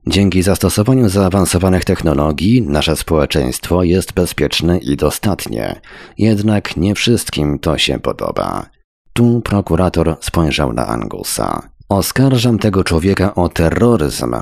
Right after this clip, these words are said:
mający na celu zniszczenie obecnego porządku społecznego. O zamiar doprowadzenia do niepokojów i anarchii. Zgodnie z ustawą o zwalczaniu terroryzmu wnioskuję o zastosowanie odosobnienia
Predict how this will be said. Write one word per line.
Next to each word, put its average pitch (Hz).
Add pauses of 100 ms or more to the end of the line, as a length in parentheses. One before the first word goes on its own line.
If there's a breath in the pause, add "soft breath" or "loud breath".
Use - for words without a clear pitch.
mający 87
na 87
celu 98
zniszczenie 92
obecnego 82
porządku 73
społecznego. 50 (340)
O 98
zamiar 110
doprowadzenia 92
do 87
niepokojów 82
i 80
anarchii. 85 (520 loud breath)
Zgodnie 90
z -
ustawą 107
o 104
zwalczaniu 85
terroryzmu 110
wnioskuję 101
o 110
zastosowanie 92
odosobnienia 78